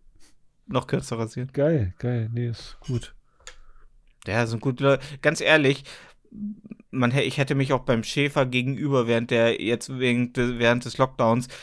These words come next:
Speaker 1: hätte ich mich auch beim Schäfer eben zwischen die Beine klemmen lassen und der hätte mir dann eben die Haare abrasiert. Aber
Speaker 2: Du möchtest
Speaker 1: ich möchte mein Geld zum Friseur tragen.
Speaker 2: Genau.
Speaker 1: Ich möchte das selbst mal, ja, ich möchte, dass das, dass die mein Geld kriegen.
Speaker 2: Und ich mein, wie lange davor hatte ich keine Frau mehr angefasst?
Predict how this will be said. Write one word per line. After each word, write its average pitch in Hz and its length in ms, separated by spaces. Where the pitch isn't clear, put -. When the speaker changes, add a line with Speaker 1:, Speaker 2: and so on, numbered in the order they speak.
Speaker 1:
hätte 135 160
ich 131 60
mich 131 100
auch 123 80
beim 120 180
Schäfer 131 460
eben 123 160
zwischen - 240
die 120 80
Beine 123 260
klemmen 113 300
lassen 110 260
und 113 80
der 107 80
hätte 110 160
mir 117 140
dann 117 100
eben 117 260
die 113 140
Haare 117 220
abrasiert. 110 640
Aber 151 440
Speaker 2:
Du 151 100
möchtest 151 380
Speaker 1:
ich 135 40
möchte 135 220
mein 165 180
Geld 170 380
zum - 200
Friseur 180 300
tragen. 104 300
Speaker 2:
Genau. 185 200
Speaker 1:
Ich 123 40
möchte 147 280
das 139 200
selbst 147 320
mal, 147 240
ja, 175 280
ich - 160
möchte, 147 280
dass 143 220
das, - 340
dass 135 120
die 147 120
mein 147 180
Geld 156 220
kriegen. 113 240
Speaker 2:
Und 156 120
ich 147 160
mein, 143 240
wie 156 100
lange 151 260
davor 135 300
hatte 123 120
ich - 80
keine 113 180
Frau 165 220
mehr 127 140
angefasst? 107 680